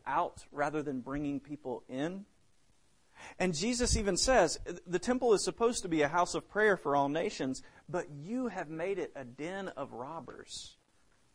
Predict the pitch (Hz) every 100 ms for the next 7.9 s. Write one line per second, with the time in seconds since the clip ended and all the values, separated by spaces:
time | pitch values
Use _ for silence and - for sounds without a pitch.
0 | _ _ _ - 330 294 240 220 214 220
1 | 254 254 196 123 - - _ _ _ _
2 | - - - - _ _ _ _ _ _
3 | _ _ _ - 269 294 - 180 160 170
4 | - - 156 - - 233 269 190 185 175
5 | 233 190 160 175 180 - 160 165 180 127
6 | 135 135 147 160 - 127 120 - 131 120
7 | 131 135 123 117 123 123 139 185 -